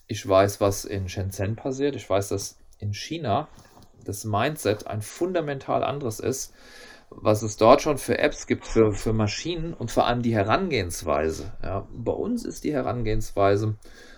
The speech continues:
„Ah, wir könnten mal und wir müssten mal und, äh, ja, dann suchen wir uns mal jemanden.“ Nein, in China ist das ganz einfach. Wenn da jemand eine Idee hat, ja, geht auch der Ingenieur hin und schreibt die App.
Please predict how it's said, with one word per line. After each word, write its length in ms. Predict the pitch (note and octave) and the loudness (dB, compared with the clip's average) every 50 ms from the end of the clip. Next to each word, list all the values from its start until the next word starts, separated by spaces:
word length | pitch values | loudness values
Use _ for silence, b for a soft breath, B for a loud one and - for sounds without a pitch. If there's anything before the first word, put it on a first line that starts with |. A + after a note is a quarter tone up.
| B B | B B
„Ah, 300 | - A2 A2 A#2+ C3 C3 | -10 -8 -6 -6 -2 0
wir 160 | A#2+ G#2+ - | 0 -2 -2
könnten 420 | - - B2+ C3+ D3+ - - D3+ | -2 -4 -4 -4 -4 -4 -6 -6
mal 300 | C#3 C3 C3 B2+ B2+ B2+ | -4 -2 -2 -2 -2 -4
und 100 | B2 A2+ | -2 -2
wir 80 | A#2 G#2 | -2 0
müssten 560 | A2 A#2 C3 D3 - - - - - D3 D3 | 0 0 -2 -2 -4 -6 -8 -6 -6 -6 -4
mal 480 | C#3+ C3+ C3+ C#3 C#3 C#3 C#3+ C#3+ C#3 - | -2 0 0 2 2 2 4 4 2 0
und, 380 | - B2 B2 A#2+ A#2 A2+ G#2+ | 0 -2 -4 -4 -4 -4 -6
äh, 160 | G#2+ G2+ A2 F#2 | -6 -8 -8 -8
ja, 340 | F#2+ A2 G#2+ B2+ D3 D#3+ D#3+ | -8 -10 -10 -10 -10 -8 -6
dann 140 | D3 C3+ B2 | -6 -6 -6
suchen 320 | A#2+ A#2+ B2 C3+ C#3 C3+ | -4 -2 -2 -2 -2 -2
wir 100 | C3 B2 | -2 -2
uns 240 | - C3 C3+ - - | -2 -4 -6 -6 -2
mal 200 | C#3 C3+ C3 C3 | -2 -2 0 2
jemanden.“ 540 | C3 C3 C3+ C#3 C3 C3 C3 - - G#2+ G#2 | 0 0 2 2 0 0 -2 -4 -4 -4 -4
Nein, 300 | F#2 G#2 D3 E3 D3+ B B B B B B B B B B B _ | -4 -4 -4 -6 -8 B B B B B B B B B B B _
in 140 | - G#2+ G#2+ | -6 -6 -6
China 280 | - - E3 F#3 - | -6 -8 -10 -8 -8
ist 200 | - G#2 - - | -8 -8 -8 -8
das 140 | - - - | -10 -8 -6
ganz 160 | - G#2+ A2+ - | -6 -6 -6 -6
einfach. 320 | - - D#3+ - - G#2+ | -8 -8 -8 -8 -6 -6
Wenn 140 | G#2+ F#2 G#2+ | -4 -4 -2
da 60 | G#2 | -2
jemand 320 | G2+ G#2 G#2+ A2+ G#2+ - - | -2 -2 -2 -2 -2 -4 -4
eine 120 | G#2 G#2+ | -6 -8
Idee 300 | - - - - - G2 | -8 -6 -6 -6 -6 -6
hat, 260 | - - - - - - - - - _ - _ _ - - | -10 -14 -18 -20 -20 -20 -20 -20 -20 _ -20 _ _ -16 -14
ja, 260 | E2 - A2+ C3 D#3 _ _ | -12 -12 -12 -12 -14 _ _
geht 180 | - E2+ - | -6 -4 -2
auch 140 | - G2 G#2+ | -2 -2 -2
der 120 | - - - | -2 -6 -4
Ingenieur 460 | - G#2 G2+ G2+ F#2+ F2 F2+ G2 G#2+ | -2 -4 -2 -2 -2 -2 -2 -2 0
hin 160 | A2 A2 G#2 | 0 -2 -2
und 120 | G2 G2 | -4 -6
schreibt 300 | - - - - - - | -6 -8 -8 -8 -8 -8
die 80 | - - | -8 -8
App. 220 | - - - - | -8 -10 -12 -18